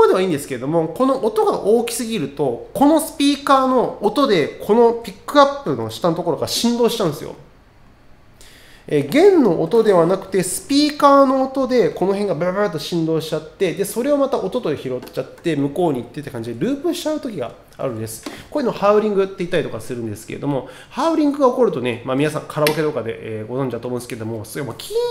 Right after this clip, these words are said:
ンっていきなり高い音が鳴ったりとかするじゃないですか。もうね、盛り上がってるライブも興ざめになっちゃいますよね。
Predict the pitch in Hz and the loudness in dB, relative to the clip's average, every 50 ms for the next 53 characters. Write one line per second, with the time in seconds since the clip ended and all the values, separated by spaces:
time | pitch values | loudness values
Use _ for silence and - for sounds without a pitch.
0 | 466 453 453 453 453 - - - - 151 - - 202 196 185 180 180 156 - 202 | 2 2 2 0 0 -4 -8 -10 -10 -12 -10 -6 -2 -2 -2 -2 -4 -6 -4 -4
1 | 185 147 - - 127 - 123 - 147 127 120 117 104 - - 123 117 123 120 117 | -4 -4 -4 -8 -10 -10 -8 -8 -8 -8 -8 -10 -14 -12 -12 -12 -10 -12 -12 -14
2 | - - - - - - - - _ _ _ _ - 139 135 127 117 120 120 131 | -14 -12 -14 -14 -14 -18 -20 -20 _ _ _ _ -4 -4 -2 -2 -2 -2 -2 0
3 | 139 165 185 196 196 196 - - 117 120 117 113 113 110 110 107 - - 135 143 | 2 2 2 2 0 0 -2 -6 -4 -4 -4 -4 -4 -6 -10 -10 -8 -6 -4 -2
4 | 147 160 156 156 151 151 - - - - - - - - - - | 0 0 0 0 -2 -4 -8 -12 -14 -14 -16 -16 -14 -14 -14 -16